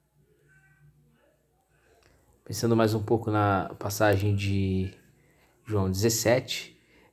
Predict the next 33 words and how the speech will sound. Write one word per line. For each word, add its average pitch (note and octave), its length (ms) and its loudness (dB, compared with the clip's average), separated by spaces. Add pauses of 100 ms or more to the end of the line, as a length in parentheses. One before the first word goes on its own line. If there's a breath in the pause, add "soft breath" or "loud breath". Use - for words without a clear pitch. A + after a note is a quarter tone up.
é, G2 220 -4
Jesus G#2+ 340 2
é A#2+ 40 0
um A#2+ 80 4
exemplo A#2 320 2
de A#2 100 -12
generosidade G#2+ 880 4
e A#2+ 40 4
amor A#2 300 2
único. G#2 460 -2 (340 soft breath)
Perceba A2+ 400 2
que A2+ 120 0
ele A2 60 2
está A2 180 -4
prestes G#2 520 0
a G#2+ 80 2
ser G2 240 -4
traído C3 400 0
por A#2+ 200 2
Judas, F2+ 320 0
condenado G2 580 0
injustamente, A2 680 -2
torturado G2 760 -2
e A2+ 60 2
por G#2+ 200 0
fim A2+ 240 -2
morto. G2 540 -2
Mas F#2+ 200 2
o F#2+ 60 0
seu G#2+ 180 -4
senso A2+ 460 -4
de G#2+ 100 0
amor G#2+ 540 0